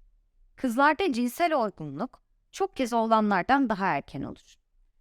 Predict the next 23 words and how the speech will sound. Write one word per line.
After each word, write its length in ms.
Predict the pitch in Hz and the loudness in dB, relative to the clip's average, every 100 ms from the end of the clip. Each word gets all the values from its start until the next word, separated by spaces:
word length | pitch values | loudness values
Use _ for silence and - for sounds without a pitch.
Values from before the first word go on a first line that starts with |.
| _ - | _ -2
Elbette 440 | 330 320 226 - | 0 2 -2 -2
pek 260 | 165 302 - | -2 -2 -2
çok 240 | 220 - | -8 -6
bireysel 460 | 202 196 202 294 226 | -2 -2 0 0 2
ayrımlar 480 | 165 143 151 214 262 | 0 -2 -2 0 2
vardır. 520 | 220 170 - - - _ _ _ _ _ | 2 0 -4 -20 -20 _ _ _ _ _
Güney 320 | 214 240 349 277 | 0 2 2 0
ülkelerde 520 | 254 202 151 156 208 | 0 0 0 0 2
aybaşı 480 | 240 269 202 - 160 | 2 2 -2 -8 -10
durumu 300 | 143 175 262 | -8 -6 -8
kuzeydekilerden 960 | - 226 262 233 - 233 220 226 285 | -6 -2 0 -2 -2 0 2 2 0
çok 260 | - 262 - | -2 -6 2
daha 180 | 247 | 2
erken 440 | 240 202 - 190 170 | 4 2 0 -2 -2
baş 180 | 143 - | -4 -6
gösterir. 580 | 143 - - - - _ _ _ _ | -14 -12 -12 -12 -20 _ _ _ _
Bizde 360 | 233 240 349 254 | -4 -2 -2 -2
de 180 | 165 202 _ _ - | -2 -4 _ _ 0
eğer 240 | 254 320 - | 2 4 4
erken 420 | 214 240 294 294 | 2 2 0 0
gelişmişlerse 840 | 240 196 - 294 - 202 151 - - | 0 -4 -6 -8 -4 -4 -4 -6 -2
on 200 | 226 254 | 2 2
yaşında 560 | 196 - 160 147 247 | 0 -4 -6 -2 -2